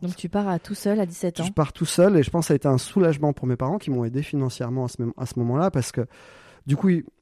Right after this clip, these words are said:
Speaker 2: ils voyaient bien que ça devenait invivable, ce que j'étais en train de
Speaker 1: Mais cette année-là, tu laisses passer seule ?
Speaker 2: Je, je la passe seule. J'ai quand même une amie, une amie qui est, euh,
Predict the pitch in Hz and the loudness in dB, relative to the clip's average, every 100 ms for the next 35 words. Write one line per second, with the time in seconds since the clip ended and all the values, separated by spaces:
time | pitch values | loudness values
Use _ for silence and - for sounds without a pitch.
0 | _ _ - 127 151 139 160 - 135 127 | _ _ -2 4 6 6 4 4 4 6
1 | 123 - 123 120 127 123 113 127 147 151 | 4 0 -4 0 2 2 0 2 2 2
2 | 131 120 117 - 123 113 - 110 - 113 | 2 2 0 -4 -6 -4 -4 -4 -4 -4
3 | 113 110 110 107 107 117 - _ 190 185 | -2 -2 -2 -2 -4 -6 -10 _ -4 -2
4 | 196 185 190 185 226 - 190 175 - 175 | -2 -2 -2 -2 -2 -4 -6 -4 -4 -6
5 | - 165 - 202 311 - - - 165 175 | -6 -8 -4 -2 -4 -12 -16 -4 -2 -2
6 | 147 170 - 180 - - 208 233 147 160 | 2 2 4 4 4 6 8 8 6 6
7 | 190 180 185 202 202 170 175 262 - _ | 8 8 8 6 6 6 4 0 -10 _
8 | _ _ _ _ _ - 123 120 120 143 | _ _ _ _ _ -10 -4 0 0 0
9 | 143 120 117 110 101 110 | 0 0 0 -2 -6 -12